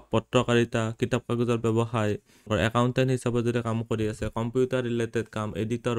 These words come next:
ভ্ৰমণ, এইবিলাক ক্ষেত্ৰত যদি আপুনি জড়িত হ'ব বিচাৰি আছে তেতিয়াহ'লে আপোনালোকৰ কাৰণে বৰ্তমান সময়ছোৱাত ভাল বা এইবিলাক বিষয়ত যদি কাম কৰি আছে তেতিয়াহ'লে আপোনালোকে বেছি পজিটিভ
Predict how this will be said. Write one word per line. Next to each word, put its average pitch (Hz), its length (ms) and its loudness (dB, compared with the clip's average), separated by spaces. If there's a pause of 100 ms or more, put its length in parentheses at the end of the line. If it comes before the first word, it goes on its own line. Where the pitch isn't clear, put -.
(140)
ভ্ৰমণ, 107 320 -4 (140)
এইবিলাক 127 300 -2
ক্ষেত্ৰত - 320 -4
যদি 113 180 -2
আপুনি 113 260 -2
জড়িত 98 340 0
হ'ব 104 160 -2 (160)
বিচাৰি 107 360 -2
আছে 139 120 -4 (100)
তেতিয়াহ'লে 117 460 -4
আপোনালোকৰ 107 560 -6
কাৰণে 104 260 -4 (100)
বৰ্তমান 104 340 -6
সময়ছোৱাত 113 500 -4
ভাল 107 160 2 (440)
বা 123 100 6 (120)
এইবিলাক 131 360 2
বিষয়ত 123 280 -2
যদি 127 180 0
কাম 110 120 0 (120)
কৰি 113 200 0
আছে 131 120 -2 (100)
তেতিয়াহ'লে 113 420 -2
আপোনালোকে 110 480 -4
বেছি 113 180 -2 (120)
পজিটিভ 117 340 0